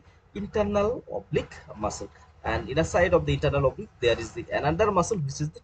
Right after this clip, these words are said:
transversus abdominis. And then here we can see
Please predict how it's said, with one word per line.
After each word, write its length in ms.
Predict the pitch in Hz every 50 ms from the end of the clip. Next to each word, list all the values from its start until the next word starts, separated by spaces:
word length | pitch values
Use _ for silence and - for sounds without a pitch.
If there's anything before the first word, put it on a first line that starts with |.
| _ -
transversus 760 | 143 123 131 139 - - 165 156 - - 247 247 - - - - _ _ _ _ _
abdominis. 680 | 110 110 92 90 - 95 - 98 95 90 - - - - - _ _ _ _ _ -
And 260 | 113 110 113 110 101 -
then 360 | 131 151 165 175 175 156 139 -
here 280 | 131 120 113 110 107 - - 110
we 80 | 107
can 240 | - 117 107 104 98 92 _ _
see 520 | - - - - 117 113 110 110 110 104